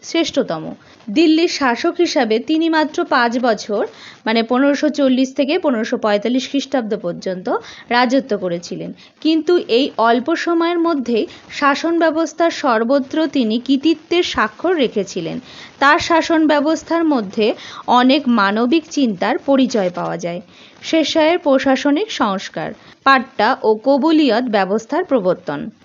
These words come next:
ভূমি রাজস্ব ব্যবস্থার ক্ষেত্রে শের শাহ অন্যান্য প্রতিভার স্বাক্ষর রেখেছেন।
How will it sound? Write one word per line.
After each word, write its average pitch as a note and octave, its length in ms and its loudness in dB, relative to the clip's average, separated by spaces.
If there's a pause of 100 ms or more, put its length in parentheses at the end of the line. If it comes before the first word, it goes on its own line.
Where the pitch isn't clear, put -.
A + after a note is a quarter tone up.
ভূমি D4+ 220 6
রাজস্ব E4 460 2
ব্যবস্থার C4 540 2
ক্ষেত্রে C4 460 0
শের C4 260 2
শাহ A3 360 0 (360)
অন্যান্য D#4 580 4
প্রতিভার B3+ 500 2
স্বাক্ষর B3+ 500 -2
রেখেছেন। F#3+ 560 -4